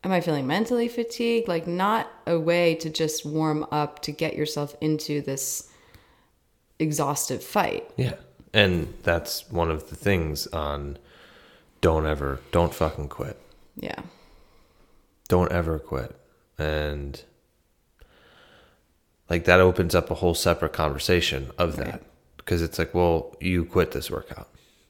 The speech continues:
Speaker 1: Yeah, and, and
Speaker 2: And it's like
Speaker 1: there's a lot of pressure, and of course there's a lot of stuff about who you are, and then, and then that means you're lazy, and that means you're this, and there's a ton. But the problem is, and this is where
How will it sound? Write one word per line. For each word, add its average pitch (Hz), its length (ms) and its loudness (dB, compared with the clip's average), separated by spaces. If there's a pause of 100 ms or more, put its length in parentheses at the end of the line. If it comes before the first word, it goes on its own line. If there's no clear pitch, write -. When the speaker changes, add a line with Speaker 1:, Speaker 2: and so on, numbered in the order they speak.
(760)
Speaker 1:
Yeah, 175 220 -4
and, 185 280 -2
and 175 120 -2
Speaker 2:
And 170 240 4
it's - 140 -4
like 80 320 2
Speaker 1:
there's 165 220 -4
a 160 60 0
lot 160 260 0
of 156 80 -8
pressure, 156 460 -4
and 143 340 -4
of - 160 -14
course 170 300 -2
there's 147 120 -6
a 151 80 -2
lot 147 200 -2
of 147 100 -6
stuff - 240 -8
about 147 340 -6 (460)
who 160 160 -4
you 147 240 0
are, 196 240 2
and 175 120 0
then, 147 300 -4
and 156 140 -2
then 143 120 0
that 139 140 -4
means 139 280 -2
you're 131 100 -4
lazy, 190 480 -2
and 151 80 0
that 143 60 -2
means 147 180 -4
you're 131 100 -6
this, 196 380 -2
and 147 140 0 (1040)
there's - 840 -2
a - 100 -4
ton. 185 400 2
But - 140 -2
the 185 100 6
problem 190 640 4
is, 147 180 -2
and 151 120 0
this 156 180 -2
is 156 160 -6
where 139 460 -4